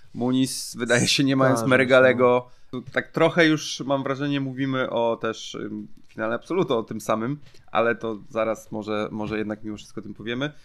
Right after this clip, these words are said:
Speaker 1: Muniz, tylko Meregali był w stanie w ostatnim czasie go, go pokonać, więc, y, myślę, że faworyt.
Speaker 2: Na pewno, na pewno Gordon Ryan będzie bacznie obserwował tutaj poczynania Duarte, żeby gdzieś tam, a nóż się gdzieś potknie i będzie co napisać później na social mediach,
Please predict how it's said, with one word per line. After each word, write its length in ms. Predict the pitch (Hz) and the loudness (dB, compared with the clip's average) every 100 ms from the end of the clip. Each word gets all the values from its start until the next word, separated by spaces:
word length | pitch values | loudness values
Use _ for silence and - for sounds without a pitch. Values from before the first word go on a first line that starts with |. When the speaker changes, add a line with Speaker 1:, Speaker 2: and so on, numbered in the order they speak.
| - | -18
Speaker 1:
Muniz, 460 | - 135 135 127 - - - - | -12 -8 -8 -8 -12 -20 -18 -8
tylko 240 | 135 131 | -4 0
Meregali 500 | 120 117 117 113 113 | 0 2 2 2 0
był 260 | 104 110 104 | -4 -4 -4
w 60 | |
stanie 280 | - 110 107 | -4 -2 -2
w 40 | |
ostatnim 340 | 110 - 110 110 | -4 -6 -6 -4
czasie 320 | 113 110 113 | -4 -2 -4
go, 300 | 104 107 107 - - - | 0 0 -2 -8 -16 -14
go 280 | 110 104 | -12 -8
pokonać, 540 | - 123 120 120 127 117 | -8 -6 -4 -4 -6 -6
więc, 520 | 120 120 120 - - | -6 -6 -8 -12 -10
y, 300 | 120 120 123 | -8 -6 -6
myślę, 260 | 123 - 135 | -6 -4 -2
że 80 | 135 | 0
faworyt. 580 | 151 127 110 104 - - - - - - | 4 6 6 2 -6 -20 -20 -20 -20 -6
Speaker 2:
Na 80 | 165 | 0
pewno, 640 | 165 156 151 147 139 135 | 2 2 2 0 0 0
na 80 | 135 | -2
pewno 200 | 135 139 | -4 -4
Gordon 280 | 131 135 135 | -2 -2 -2
Ryan 340 | 135 139 135 127 | -2 -2 -2 -4
będzie 160 | 123 | -6
bacznie 380 | 123 127 - 123 | -4 -6 -4 -8
obserwował 600 | 117 123 117 127 131 131 | -8 -12 -10 -8 -8 -8
tutaj 300 | 127 127 127 | -10 -14 -14
poczynania 520 | 120 123 131 131 127 | -14 -14 -12 -10 -10
Duarte, 800 | 123 131 135 131 - 135 135 135 | -8 -4 -2 -2 -4 -4 -2 -2
żeby 280 | 120 117 120 | -4 -8 -10
gdzieś 320 | 107 127 123 | -8 -8 -8
tam, 220 | - 127 - | -6 -6 0
a 240 | 156 147 | 6 6
nóż 320 | 156 165 156 | 8 6 4
się 320 | - - 143 143 | 2 -2 0 0
gdzieś 240 | 131 131 | -2 -4
potknie 480 | - 151 147 143 139 | 0 0 0 -2 -2
i 60 | |
będzie 260 | 131 131 123 | -2 -4 -6
co 160 | - 135 | -4 -2
napisać 480 | 131 135 131 165 | -2 -4 -2 -4
później 240 | - 131 127 | -4 -8 -8
na 100 | 127 | -8
social 300 | - - 131 | -10 -10 -8
mediach, 300 | 127 156 - | -6 -6 -8